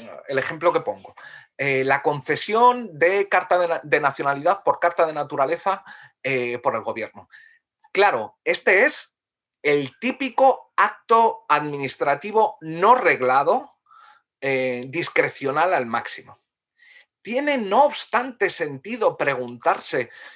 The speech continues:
si el, el Consejo de Ministros puede atribuirle la nacionalidad a deportistas de élite que sean <laughs> futbolistas,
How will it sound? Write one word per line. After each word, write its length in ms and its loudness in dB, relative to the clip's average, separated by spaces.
si 540 -4
el, 680 -8
el 120 0
Consejo 340 2
de 80 2
Ministros 640 -4
puede 280 4
atribuirle 640 2
la 140 0
nacionalidad 760 0
a 60 2
deportistas 840 -2
de 160 2
élite 420 -2
que 100 -2
sean 320 0
<laughs> 0 -
futbolistas, 720 0